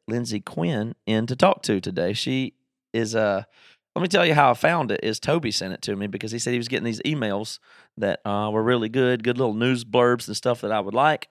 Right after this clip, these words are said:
and I went to their website, and they explained it this way. "It's like your smart, good-looking friend that sends you an email each morning with all the tech and business news that you need to know for the day."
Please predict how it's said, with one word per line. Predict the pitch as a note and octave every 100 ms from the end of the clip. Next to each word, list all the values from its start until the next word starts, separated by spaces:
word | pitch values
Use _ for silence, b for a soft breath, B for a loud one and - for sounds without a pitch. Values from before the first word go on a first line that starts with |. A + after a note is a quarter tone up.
| -
and | A2+
I |
went | A2 -
to | F#2+
their | G2
website, | D3+ C3 D3+ C#3+
and | - B2
they | D3
explained | - C3 C3
it | B2+
this | C3
way. | G#2 F2+ F#2 b b b -
"It's | D3+
like | E3+ -
your | C#3
smart, | - F#3+ - D3
good-looking | E3+ E3 - C#3
friend | D#3 E3 D3
that | -
sends | - D#3+ C#3
you |
an | B2+ -
email | E3 C3 A2+
each | G#2+ -
morning | G#2+ G#2 A2+
with | G#2+ -
all | C3+ D3
the | C#3
tech | - B2 -
and | B2
business | A#2 F3+ B2 G#2+
news | F#2+ G#2 B2 -
that | F#2+
you | -
need | A#2 A2
to | G#2+
know | G2 F#2+
for | -
the | F#2
day." | G2+ D#3+ D3 F#2